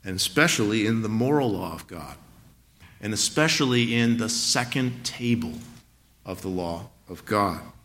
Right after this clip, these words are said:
Where he's explaining this, he's showing that those rules that have to do with how we interact with other human beings are part of what God has done to set up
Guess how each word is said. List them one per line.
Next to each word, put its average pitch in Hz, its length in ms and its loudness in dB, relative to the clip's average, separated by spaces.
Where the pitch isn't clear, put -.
Where 113 140 4
he's 117 220 6
explaining 127 640 4
this, 90 200 -2
he's 104 140 0
showing 131 500 4
that 92 140 2
those 127 300 4
rules 120 460 6
that 107 120 2
have 143 360 2
to 127 80 2
do 123 260 2
with 95 200 2
how 135 300 0
we 120 320 4
interact 110 400 0
with 98 160 -2
other 110 220 0
human 117 380 2
beings 90 640 -2
are 95 80 -8
part 147 320 2
of 117 60 2
what 110 240 0
God 127 320 4
has 110 240 0
done 92 540 0
to 90 120 -4
set 131 380 0
up 117 240 -2